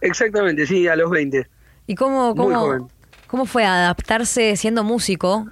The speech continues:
Speaker 2: Eh, que no es un dato,
Speaker 1: Ah.
Speaker 2: un dato menor, porque también tenés tus giras, en ese entonces tenías tu, tu otra banda, eh,
Speaker 1: Sí.
Speaker 2: a, al compromiso de ser padre.
Speaker 1: Eh, bueno, en ese momento, eh,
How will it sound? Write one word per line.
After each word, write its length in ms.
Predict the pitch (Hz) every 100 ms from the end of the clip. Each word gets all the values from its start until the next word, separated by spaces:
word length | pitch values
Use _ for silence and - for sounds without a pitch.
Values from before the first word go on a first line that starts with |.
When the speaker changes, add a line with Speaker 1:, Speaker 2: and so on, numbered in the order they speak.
| -
Speaker 2:
Eh, 320 | 175 170 165
que 80 | 165
no 60 | 170
es 100 | 165
un 100 | 175
dato, 200 | 165 214
Speaker 1:
Ah. 100 | 175
Speaker 2:
un 140 | 180
dato 200 | 180 180
menor, 300 | 180 220 247
porque 180 | 180 165
también 280 | 165 170 175
tenés 240 | 175 160
tus 140 | - 165
giras, 600 | - 208 202 180 170 -
en 60 | 170
ese 100 | 175
entonces 220 | 175 175
tenías 220 | 170 160
tu, 140 | - 170
tu 100 | 175
otra 200 | 170 170
banda, 420 | 175 185 185 214 - - - - _ _
eh, 360 | 320 170 160 160
Speaker 1:
Sí. 280 | 156 175 143 - - - -
Speaker 2:
a, 320 | - 190 170 175
al 120 | 185
compromiso 540 | - 175 180 196 -
de 80 | 185
ser 160 | 170 165
padre. 400 | 165 160 151 135 _ _ _ - - _ - - - - - -
Speaker 1:
Eh, 80 | -
bueno, 260 | 160 190 170
en 80 | 226
ese 200 | 254 254
momento, 800 | 233 233 262 240 240 208 175 160
eh, 500 | 165 151 147 139 135